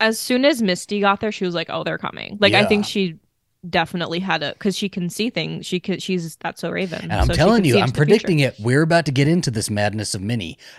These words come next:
Speaker 2: again. We're gonna start seeing it paralleled with the current and the past, because we're already seeing it in the past a little bit, but we're, do you think we're gonna end the season hunting our characters in the past?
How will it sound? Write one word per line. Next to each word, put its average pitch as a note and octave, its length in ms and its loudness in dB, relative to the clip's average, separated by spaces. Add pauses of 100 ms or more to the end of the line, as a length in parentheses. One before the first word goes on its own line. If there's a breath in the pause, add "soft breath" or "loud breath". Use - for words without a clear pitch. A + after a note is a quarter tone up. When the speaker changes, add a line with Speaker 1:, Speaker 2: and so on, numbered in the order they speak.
(120)
Speaker 2:
again. A2 560 0 (260 soft breath)
We're G#2+ 120 -4
gonna B2 160 -2
start B2+ 340 0
seeing C#3 320 0
it F2+ 120 -8
paralleled G#2+ 580 -4 (200 soft breath)
with - 120 -10
the - 80 -8
current B2 500 -4
and F#2+ 160 -8
the F2 40 -16
past, - 520 -4 (260 loud breath)
because F2 600 -6 (100)
we're G2 100 -2
already B2+ 200 -2
seeing F3 220 -2
it E3 40 -2
in A#2+ 60 -6
the F#2 80 -8
past A#2+ 260 -4
a F2+ 60 -12
little F2+ 140 -6
bit, E2+ 180 -8
but E2+ 140 -12
we're, A2 440 -8 (200 loud breath)
do - 80 0
you F3+ 100 4
think F#3+ 180 4
we're D3+ 120 2
gonna D#3 120 4
end G#2 300 -2
the A2+ 80 -2
season G#2+ 560 -4 (800 soft breath)
hunting A#2 360 -2
our F#2+ 100 -2
characters G#2 580 -8
in G#2+ 140 -10
the G#2+ 60 -14
past? A#2 460 -6